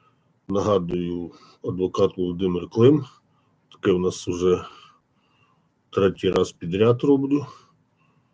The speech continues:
і вчасно, між іншим, можливість поставити питання в прямому ефірі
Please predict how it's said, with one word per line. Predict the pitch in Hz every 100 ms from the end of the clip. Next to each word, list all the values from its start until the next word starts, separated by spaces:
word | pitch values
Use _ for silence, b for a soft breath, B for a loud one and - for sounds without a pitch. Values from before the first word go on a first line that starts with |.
| _ _ _ _ _
і | 95
вчасно, | 82 - 104 104 135
між | 120 123 123
іншим, | 127 123 - 135 123 B B B B _ _ _ _ _ _ _ _ _ _
можливість | - 95 90 90 113 123 123
поставити | 92 - 107 104 - -
питання | 87 - 110 107 87
в |
прямому | - 98 98 92 95 92 92
ефірі | 87 - 82 78